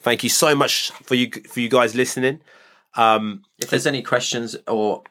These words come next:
Speaker 2: for anything, give me and Will a shout.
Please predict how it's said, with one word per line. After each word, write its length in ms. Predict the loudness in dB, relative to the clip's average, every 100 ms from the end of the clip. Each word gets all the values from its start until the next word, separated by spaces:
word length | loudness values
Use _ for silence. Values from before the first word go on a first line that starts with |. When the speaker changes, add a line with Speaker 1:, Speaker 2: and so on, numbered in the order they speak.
| _ _ -4
Speaker 2:
for 140 | -2
anything, 600 | 2 2 2 0 0 -4 -2
give 220 | -2 2
me 140 | 2
and 120 | 2
Will 140 | 2 2
a 60 |
shout. 460 | 0 2 2 2